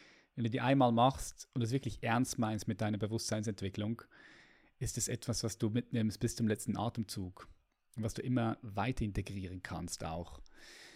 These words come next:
Und es ist schön, dass du das fragst, weil ich war jetzt über Weihnachten, Neujahr, war ich zehn Tage in einem Schweige-Retreat, Schweigemeditationsretreat Vipassana. Habe auch einen Podcast, ein YouTube-Video dazu gemacht, wo ich detailliert da reingehe innerhalb von ein, einer Stunde zwanzig und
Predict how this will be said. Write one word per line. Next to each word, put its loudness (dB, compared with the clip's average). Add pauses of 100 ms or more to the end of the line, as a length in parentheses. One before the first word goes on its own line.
(140)
Und 0 (120)
es -4
ist 0
schön, 4
dass 2
du 2
das -2
fragst, 0
weil 4
ich -2
war 2
jetzt -2
über 2
Weihnachten, 4
Neujahr, 4
war 4
ich -2
zehn 2
Tage 4
in 2
einem 2
Schweige-Retreat, 0
Schweigemeditationsretreat -2
Vipassana. 0 (220)
Habe -4
auch -4
einen -2
Podcast, -2
ein 0
YouTube-Video -2
dazu -4
gemacht, -4
wo -2
ich -8 (220)
detailliert -2
da -2 (160)
reingehe 0
innerhalb -2
von -4
ein, -6
einer -4
Stunde -6
zwanzig -6
und -12